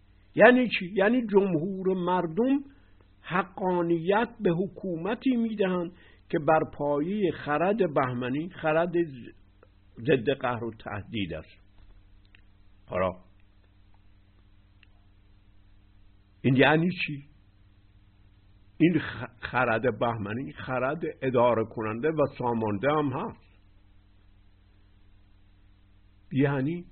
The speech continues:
جمهور مردم خودشان بر خودشان باید حکومت کنند. معناش این است. برای خاطر اینه که همهٔ خردها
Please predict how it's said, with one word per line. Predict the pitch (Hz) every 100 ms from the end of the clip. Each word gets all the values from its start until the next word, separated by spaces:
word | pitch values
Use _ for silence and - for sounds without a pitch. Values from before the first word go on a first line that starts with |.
| - - - - _ - - _ - _ 139
جمهور | 135 117 107 170 226 240
مردم | 208 185 180 165 165 170 - - - - - -
خودشان | - 139 175 170 - 151 - - - -
بر | 104
خودشان | 110 - 120 110 117 92
باید | 90 -
حکومت | 95 - 90 - -
کنند. | - - - - - - - - - -
معناش | 82 82 80 117 139
این | 127
است. | 113 - - - - -
برای | 123
خاطر | 123 117 110 123
اینه | 131 139
که | 131
همهٔ | 107 107 107 135 180
خردها | 175 127 123 110 - 135 165